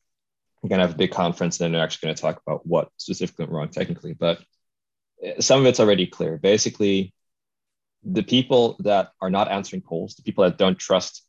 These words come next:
polls and scientists and academics, are not answering phone calls for,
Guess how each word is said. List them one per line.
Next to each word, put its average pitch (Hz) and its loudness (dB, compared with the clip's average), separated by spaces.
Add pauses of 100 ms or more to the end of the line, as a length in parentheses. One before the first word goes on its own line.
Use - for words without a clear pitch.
(100)
polls 90 -2
and 92 -6
scientists 90 -4
and 85 -4
academics, 87 -4 (400)
are 101 4
not 95 4
answering 85 0 (400)
phone 82 -4
calls 73 -2
for, - -10